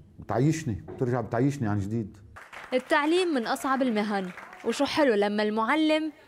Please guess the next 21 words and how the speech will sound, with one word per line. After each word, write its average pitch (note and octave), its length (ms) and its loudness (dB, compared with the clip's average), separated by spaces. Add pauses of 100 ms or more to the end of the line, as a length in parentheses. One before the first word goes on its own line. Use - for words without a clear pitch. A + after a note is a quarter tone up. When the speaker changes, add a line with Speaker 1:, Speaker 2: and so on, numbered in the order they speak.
(120)
Speaker 2:
يعلم B3+ 600 2 (360)
ويصير C#4 500 4
جزء B3 440 2
من G#3+ 120 -4
الحلم C4+ 520 0
والطموح A#3+ 680 0 (320)
ويساعد A3+ 760 2 (380)
بتحقيق A3+ 600 -2
النجاح. A3 680 -2 (140)
كلنا F#4+ 280 4
تقريبًا A#3+ 680 4
بتربطنا A3+ 580 2
علاقة G#3+ 460 4
وطيدة A3 640 4
بأستاذ A#3 840 4
أو B3+ 280 4
أستاذة A3+ 640 4 (220)
رافقونا A3+ 540 2
من F#3+ 140 -2
أول A#3+ 260 4
المشوار B3 720 2